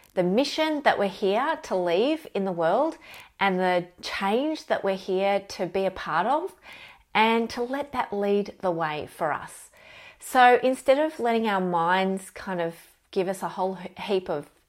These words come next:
expectations and shoulds and rules, it's about really, like, leaning into what our heart is telling us, leaning into what our heart desires for us, leaning into what feels good for us, what we enjoy,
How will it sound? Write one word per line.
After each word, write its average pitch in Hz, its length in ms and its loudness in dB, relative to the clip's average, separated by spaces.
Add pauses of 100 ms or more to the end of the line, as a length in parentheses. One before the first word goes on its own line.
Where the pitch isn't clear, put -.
expectations 180 920 -4
and 147 140 -6
shoulds 175 320 -6
and 151 220 -8
rules, 294 380 2 (380)
it's 214 200 -4
about 208 280 0
really, 240 240 2
like, 220 240 0
leaning 190 540 -2
into 170 460 -4
what 170 280 -8
our 156 120 -8
heart - 420 -6
is 165 120 -10
telling 110 380 -12
us, - 220 -18 (340)
leaning 254 380 2
into 196 640 0 (260)
what 208 140 0
our 190 100 6
heart 190 500 -2
desires 185 600 0
for 170 180 -2
us, - 200 -4 (500)
leaning 247 380 2
into 202 460 0
what 190 440 -6 (120)
feels 311 520 -2
good 151 300 -2 (180)
for 180 160 4
us, - 280 0
what 220 160 -2
we 240 120 -4
enjoy, 226 600 -2